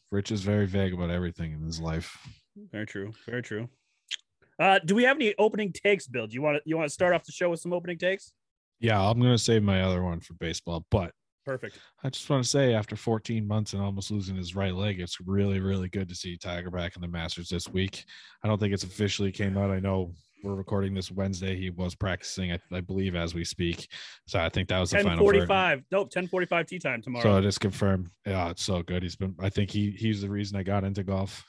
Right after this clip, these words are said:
Speaker 1: He was, he's been phenomenal to watch, and I'm a big Tiger guy. I mean, obviously he's got his personal struggles.
Speaker 2: Don't
Speaker 1: But
Speaker 2: we all? <laughs> Don't we all, Bill?
Speaker 1: Don't we all? Yeah. But yeah, it's so good to see him back. And man, if he could pull this off, oh.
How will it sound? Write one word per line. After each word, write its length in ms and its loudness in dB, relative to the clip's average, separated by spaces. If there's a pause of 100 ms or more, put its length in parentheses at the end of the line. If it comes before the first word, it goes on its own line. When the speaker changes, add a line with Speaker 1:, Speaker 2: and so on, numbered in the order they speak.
Speaker 1:
He 80 -8
was, 280 -10
he's 200 -2
been 240 0
phenomenal 500 0
to 100 -8
watch, 320 -2
and 80 -6
I'm 160 -6
a 40 -10
big 220 0
Tiger 320 -2
guy. 240 0
I 40 0
mean, 240 -4
obviously 420 -4
he's 140 -4
got 100 -2
his 120 -2
personal 400 -2
struggles. 520 -2 (760)
Speaker 2:
Don't 100 4
Speaker 1:
But 40 2
Speaker 2:
we 80 4
all? 320 2
<laughs> 40 -20
Don't 180 -4
we 120 0
all, 140 2
Bill? 420 -4 (720)
Speaker 1:
Don't 160 6
we 100 6
all? 180 2
Yeah. 280 0 (360)
But 100 0
yeah, 260 4
it's 160 0
so 180 2
good 140 0
to 80 -6
see 100 -4
him 140 -2
back. 300 0
And 220 -6
man, 460 0 (200)
if 120 -10
he 80 -2
could 160 -8
pull 160 2
this 220 -2
off, 280 -4 (140)
oh. 240 0